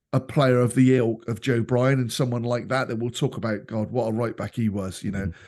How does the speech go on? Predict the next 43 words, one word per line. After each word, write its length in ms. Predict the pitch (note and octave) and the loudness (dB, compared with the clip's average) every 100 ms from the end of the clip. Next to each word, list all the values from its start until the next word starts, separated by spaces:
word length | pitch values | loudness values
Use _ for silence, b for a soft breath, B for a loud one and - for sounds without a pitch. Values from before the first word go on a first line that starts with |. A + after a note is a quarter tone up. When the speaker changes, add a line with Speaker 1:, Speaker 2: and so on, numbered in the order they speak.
| b - | b 2
Speaker 1:
Might 260 | G#3 F3 | 2 2
finally 340 | - - F3 D#3 | -2 0 4 4
have 100 | C#3 | 4
a 40 | |
right 240 | D3 C#3 | 2 2
back 220 | - A#2 - | -2 -6 -4
to 240 | C3 B2 A#2 | 0 0 0
rival 400 | B2 C3+ B2+ B2+ | 0 0 0 -2
Bradley 420 | B2+ B2+ A#2+ C3 | -2 -4 -2 -2
Orr 360 | C#3 C3+ G#2 F#2+ _ - | 0 0 -2 -6 _ -2
Speaker 2:
Mm. 60 | A#2+ | 0
Speaker 1:
from, 300 | E3+ G3+ - | 2 -2 -6
you 100 | A2+ | -6
know, 220 | G#2+ G#2+ G#2 | -4 -6 -4
when 140 | A2 | -4
people 240 | A#2 G#2 | -4 -6
talk 200 | - - | -6 -8
about 200 | G#2+ G2+ | -6 -4
right 180 | G2+ G2 | -4 -6
backs. 420 | G2 G2 - - _ b b b b _ - | -6 -10 -12 -20 _ b b b b _ 0
Um, 260 | D3 D3 - _ - | 2 2 -4 _ 0
Cam 260 | G3 F#3 | 2 2
Pring, 280 | E3+ F#3+ F3 | 2 2 4
I 100 | E3 | 4
went 260 | D#3 C3 - | 2 0 -4
six. 680 | - D#3+ F3 - - - - | 0 2 0 -6 -14 -12 0
He 80 | D3+ | 2
had 120 | D#3 | 2
a 40 | |
bit 160 | F3+ G#3 | 2 0
of 80 | D#3 | 0
an 80 | |
uncomfortable 560 | D#3+ D3 E3 C#3 D3+ D3 | -2 -2 -4 -4 -2 0
afternoon, 420 | C#3 - D3 B2+ | 0 0 -2 -2
Cam, 300 | A2 A#2 A2+ | -2 -2 -2
at 100 | A2 | -4
times. 480 | - A2 A#2+ C3+ - b b b b _ | -4 -4 -2 -6 -10 b b b b _
Um, 460 | A#2+ A2+ A2+ A2+ G#2+ | 2 2 2 -2 -2
so, 140 | - | 2
yeah, 120 | A#2+ | 2
I 20 | A2+ | 2
went 240 | A#2 - | 0 -2
six. 400 | - B2+ - | -2 -2 -2